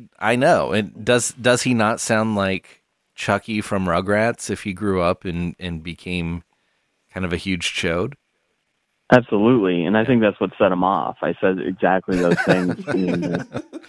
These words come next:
Speaker 1: Well, there you go. <laughs> There you have it. <laughs>
Speaker 2: All right, thank you. And like I said, the second, you know, and any, any notes, any, anything's appreciated. And then just send me the recording. Again, it's, it's Comedy Paul Clemente Comedy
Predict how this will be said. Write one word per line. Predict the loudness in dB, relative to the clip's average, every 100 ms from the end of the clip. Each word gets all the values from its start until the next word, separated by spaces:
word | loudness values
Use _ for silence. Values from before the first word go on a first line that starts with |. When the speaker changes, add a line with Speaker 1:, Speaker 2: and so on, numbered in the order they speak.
| -20 -20 -20 -18
Speaker 1:
Well, | -6 0
there | 2
you | 2 2
go. | 2 2 2 4 0
<laughs> |
There | 2 2
you | 2
have | 0 0 -2
it. | -8 -12 -14 -16 -12
<laughs> | -14 -14 _ _ _ _ _ _ _ _ _ -18 -16 2
Speaker 2:
All | 4
right, | 4 4
thank | 2 4
you. | 4 4
And | 4 6
like | 6 4
I | 2
said, | 0
the | 0 2
second, | 2 4 0 -2
you | 2 4
know, | 6 2 2
and | 2 0 2
any, | 4 6 6
any | 4 6
notes, | 6 4 2 0
any, | 2 4 2
anything's | 2 2 2 -2
appreciated. | 0 0 2 2 2 0
And | 2 4
then | 2 2
just | -2 -2 2
send | 4
me | 4
the | 4
recording. | 2 2 2 4 2 -2 _ _ 0
Again, | 4 4 4
it's, | 0 -2
it's | -2 -4 0
Comedy | 0 2 2 0
Paul | 0 0 0
Clemente | 0 0 2 0
Comedy | 0 0 0 0 0